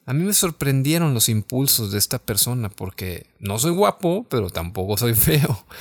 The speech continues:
Soy un hombre normal. Sin embargo, algo le provocaba yo a ella. Era una compañera de clases de la universidad y el gusto era netamente sexual. Siempre me acosaba, el salón entero se daba cuenta de sus actitudes conmigo, mis compañeros me decían que era tonto o gay por no acceder a sus impulsos,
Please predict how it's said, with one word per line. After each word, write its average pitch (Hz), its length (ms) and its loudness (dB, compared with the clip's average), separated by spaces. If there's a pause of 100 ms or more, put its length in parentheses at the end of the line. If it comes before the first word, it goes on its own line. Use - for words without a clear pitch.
(260)
Soy 139 260 2
un 147 80 2
hombre 151 260 2
normal. 98 640 2
Sin 113 200 0
embargo, 151 640 2
algo 151 320 0
le 185 100 0
provocaba 127 540 -2
yo 120 160 0
a 120 80 2
ella. 127 340 0 (140)
Era 107 160 -2
una 147 140 -2
compañera 127 480 -2
de 127 100 -4
clases 120 380 0
de 123 80 0
la 113 100 0
universidad 107 640 -2 (260)
y 131 120 -2
el 123 100 -2
gusto 139 340 0
era 156 140 2
netamente 151 680 -2
sexual. 101 560 -4 (300)
Siempre 117 360 0
me 90 80 -4
acosaba, 123 640 0
el 101 120 -6
salón 113 300 -2
entero 143 500 0
se 127 140 -4
daba 113 180 -2
cuenta 110 380 -4
de 98 80 -4
sus 98 180 -4
actitudes - 540 -8
conmigo, 135 580 -2
mis 113 160 -4
compañeros 101 400 -4
me 101 80 -2
decían 98 300 -2
que - 100 -8
era 90 120 -8
tonto 110 540 -2
o 85 140 -4
gay 104 320 2
por 101 220 -8
no 92 100 -4
acceder 95 320 -4
a 101 60 -8
sus - 180 -6
impulsos, 160 600 -2